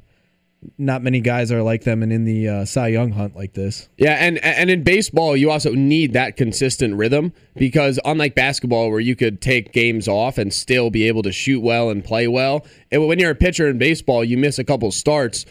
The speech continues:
Speaker 2: like, like, you might lose that rhythm you have. So the six-man rotation, giving them that extra day, that's, that's been huge. And, and it's really about health more than anything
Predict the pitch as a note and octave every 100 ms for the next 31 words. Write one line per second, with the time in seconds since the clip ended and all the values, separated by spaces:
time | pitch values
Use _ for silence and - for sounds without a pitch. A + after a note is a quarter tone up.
0 | _ _ A#2+ C3 C#3 C3 B2 C3+ A#2 B2+
1 | C3+ G2+ B2+ G3+ D#3 A#2 C3 B2 B2+ C3
2 | A#2+ A2+ G#2+ A#2 G2 D#2+ _ _ - C#3+
3 | C3 E3+ - D3 C#3 A#2 G#2 C3 C3+ A2
4 | B2 B2 A#2+ A2+ G#2+ A2+ - G2+ E2 G#2
5 | A2 C3+ F3+ - _ - C#3 B2+ B2 C#3+
6 | D3 C#3 A#2+ G#2 C#3+ A#2 G#2+ _ _ C#3
7 | D#3+ C#3+ E3 F#3 D3 G#3+ F#3 C#3+ C#3 A#2
8 | - D#3 B2+ - B2+ C3+ A#2 A2+ A2+ G2+
9 | F#2+ E2